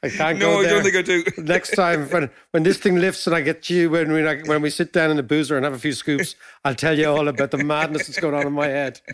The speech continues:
Speaker 1: But, uh, but in actual, in fairness, like, a great grenade did go off in the house yesterday about the Leaving Cert, or this weekend about the
Speaker 2: Oh,
Speaker 1: Leaving Cert.
Speaker 2: yeah.
Speaker 1: My young fella's doing the Leaving Cert. And do you know what I really dislike? I've been on a few shows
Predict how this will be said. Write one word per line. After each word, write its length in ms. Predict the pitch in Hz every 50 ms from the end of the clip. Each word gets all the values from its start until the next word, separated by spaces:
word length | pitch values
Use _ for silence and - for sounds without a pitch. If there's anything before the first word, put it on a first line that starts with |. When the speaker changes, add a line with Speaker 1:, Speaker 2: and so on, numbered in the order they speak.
| - - - - - - _ _
Speaker 1:
But, 300 | - 170 170 165 - -
uh, 400 | 247 196 170 165 160 151 151 139 117 - _ _ _ _ -
but 100 | 170 156
in 60 | 170
actual, 260 | 185 190 - - 196
in 120 | 185 160 143
fairness, 280 | - 180 170 160 156
like, 120 | 170 156 151
a 60 | 135
great 400 | 117 - 143 151 156 180 202 156
grenade 440 | - - 147 143 147 151 156 - -
did 160 | 160 147 123
go 160 | 147 147 139 135 131
off 100 | 123 -
in 60 | 131
the 80 | 127
house 240 | 110 127 131 113 -
yesterday 300 | 143 120 - - - 131
about 160 | 120 113 110
the 80 | - 113
Leaving 340 | 113 113 127 135 123 120 113
Cert, 340 | - - 131 - - - -
or 80 | 143
this 240 | 120 110 131 120 -
weekend 420 | - 123 - 135 123 117 113 107
about 200 | - - 98 98
the 60 | 98 101
Speaker 2:
Oh, 20 |
Speaker 1:
Leaving 240 | 104 120 117 120 95
Cert. 220 | 95 95 - 87
Speaker 2:
yeah. 80 | 87 87 - _ _ _ _ _ _ _ _ _
Speaker 1:
My 100 | 160 147
young 220 | 139 131 147 143
fella's 180 | - - 127 107
doing 240 | - - 123 120 117
the 80 | 117
Leaving 200 | 113 120 117 117
Cert. 180 | 110 - - -
And 80 | 131
do 100 | 123 -
you 60 | 185 226
know 20 |
what 100 | 233 214
I 40 | 185
really 340 | 151 131 127 135 131 120 113 -
dislike? 500 | - 120 - - 135 123 113 107 - - -
I've 180 | - 110 - -
been 180 | 160 147 143
on 180 | - 170 190 196
a 40 | 180
few 240 | - - 147 135
shows 680 | 113 - - - 131 120 120 113 110 113 117 - - -